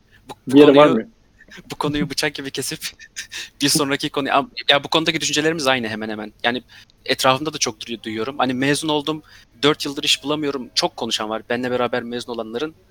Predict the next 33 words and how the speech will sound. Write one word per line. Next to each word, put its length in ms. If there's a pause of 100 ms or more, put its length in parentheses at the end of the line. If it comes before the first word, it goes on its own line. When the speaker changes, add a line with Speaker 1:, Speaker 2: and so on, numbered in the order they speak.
(240)
Speaker 1:
yüzde 200
yetmişi 360
Speaker 2:
Hı 40
hı. 40
Speaker 1:
işsiz 240
şu 140
anda. 240 (500)
Ama 280 (360)
kimse 280
kendine 340
bakmıyor. 300
Hani 200
herkesin 420
dediği 200
şey, 200 (560)
"Devlet 360
okul 200
açmış, 440
neden 220
iş 200
yok?" 160
Hani 140
çok 320
anlamsız, 800
mantıksız 720 (560)
denklemler 280
Speaker 2:
Suçlamak 240
Speaker 1:
var. 60
Speaker 2:
çok 160
kolay 240
ya. 180 (200)
Speaker 1:
Evet. 260 (120)
Speaker 2:
Yani 180